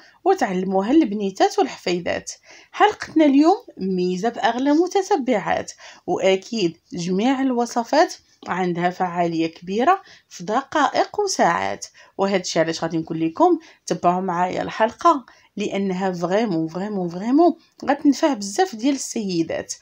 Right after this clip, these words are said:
خاصة الناس اللي عندهم مشكل ديال البرد، وكذلك عندهم مشكل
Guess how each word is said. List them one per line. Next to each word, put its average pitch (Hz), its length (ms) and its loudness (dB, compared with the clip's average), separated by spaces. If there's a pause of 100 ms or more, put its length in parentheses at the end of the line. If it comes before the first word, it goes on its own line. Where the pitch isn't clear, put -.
(260)
خاصة 247 600 2
الناس 208 600 0
اللي 180 160 -2
عندهم 180 680 -2
مشكل 302 480 2 (320)
ديال 240 320 2
البرد، 165 320 -2
وكذلك 190 640 -2
عندهم 180 560 -4
مشكل 262 420 -2